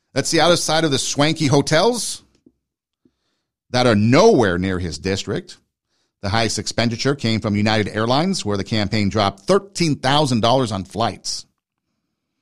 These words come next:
Committee also spent seven thousand eight hundred fifteen dollars on American Airlines and nearly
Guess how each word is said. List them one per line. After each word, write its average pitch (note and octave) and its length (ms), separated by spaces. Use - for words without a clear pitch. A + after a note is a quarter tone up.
Committee C3+ 320
also C3+ 220
spent A#2+ 360
seven C#3 340
thousand B2+ 400
eight B2 120
hundred A#2+ 200
fifteen C#3+ 280
dollars A#2+ 340
on A2+ 60
American G2+ 320
Airlines A#2+ 500
and G#2 160
nearly A2 460